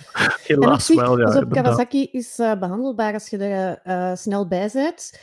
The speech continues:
Speaker 1: Je hoeft ook niet zo'n, zo'n heel ingewikkelde behandeling. Eh, er wordt ge-, dat is een soort, eh, eh, ja, je krijgt immunoglobulinebehandeling. Dus eigenlijk is het, eh, proberen om de, om, om die, om die ontstekingsreactie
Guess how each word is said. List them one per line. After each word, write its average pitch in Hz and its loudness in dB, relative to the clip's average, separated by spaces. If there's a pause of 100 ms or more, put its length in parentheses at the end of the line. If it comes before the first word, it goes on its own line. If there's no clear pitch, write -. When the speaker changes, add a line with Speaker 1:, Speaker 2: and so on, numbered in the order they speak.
(140)
Speaker 1:
Je - -8
hoeft 277 -2
ook 294 -2
niet 269 4
zo'n, 226 2
zo'n 208 -2
heel 208 2
ingewikkelde 220 -4
behandeling. 233 0
Eh, 220 -2
er 214 0
wordt 208 -8
ge-, 190 -4
dat 185 -8
is 185 -8
een 175 -12
soort, 190 -6
eh, 170 0
eh, - -10
ja, 190 0
je 185 -4
krijgt 214 -2 (840)
immunoglobulinebehandeling. 233 0 (320)
Dus 202 -8
eigenlijk 214 -8
is 196 -12
het, - -14
eh, 196 -6 (600)
proberen 214 -2
om 208 -6
de, - -8
om, 190 -8
om 190 -10
die, 180 -6
om 185 -12
die 185 -6
ontstekingsreactie 196 -6